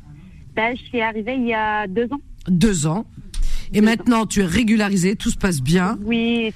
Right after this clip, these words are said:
Speaker 1: tout très bien.
Speaker 2: Tu
Speaker 1: Très bien,
Speaker 2: travailles ?
Speaker 1: ça va. Oui, je travaille.
Speaker 2: Ah bah oui, dans le domaine de la santé, il y a de la demande,
Speaker 1: Oui,
Speaker 2: hein.
Speaker 1: je suis attachée de recherche clinique.
Speaker 2: Voilà, voilà,
Speaker 1: Ah oui.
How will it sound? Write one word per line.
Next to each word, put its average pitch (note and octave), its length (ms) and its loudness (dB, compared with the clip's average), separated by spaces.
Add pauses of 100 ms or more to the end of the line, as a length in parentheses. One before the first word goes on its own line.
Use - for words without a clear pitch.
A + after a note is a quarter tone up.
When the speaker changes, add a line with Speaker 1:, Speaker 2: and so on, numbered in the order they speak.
Speaker 1:
tout A3+ 100 -6
très G#3 300 -6
bien. F3+ 180 -4
Speaker 2:
Tu A3 120 4
Speaker 1:
Très A3+ 200 4
bien, - 0 -
Speaker 2:
travailles ? A#3+ 320 0
Speaker 1:
ça C#3+ 180 0
va. F3+ 160 -8 (240)
Oui, A3+ 320 -4
je - 140 -12
travaille. F3 320 -8 (600)
Speaker 2:
Ah C3 60 2
bah C#3 120 2
oui, F#3+ 80 4
dans D#3 360 4
le C3+ 140 2 (280)
domaine D#3+ 260 4
de D#3 80 4
la D3+ 140 4
santé, D#3+ 420 2 (160)
il C3+ 40 4
y - 20 4
a C3 40 4
de A#2+ 60 2
la G3+ 80 4
demande, F3 300 4
Speaker 1:
Oui, C4 160 2
Speaker 2:
hein. - 40 -4
Speaker 1:
je - 60 -10
suis B3+ 180 -2
attachée B3 380 -4
de A3+ 80 -8
recherche A3+ 380 -8
clinique. G#3 480 -10 (760)
Speaker 2:
Voilà, G2+ 340 2 (360)
voilà, A#2+ 380 0
Speaker 1:
Ah A#3+ 100 0
oui. F#3+ 80 -6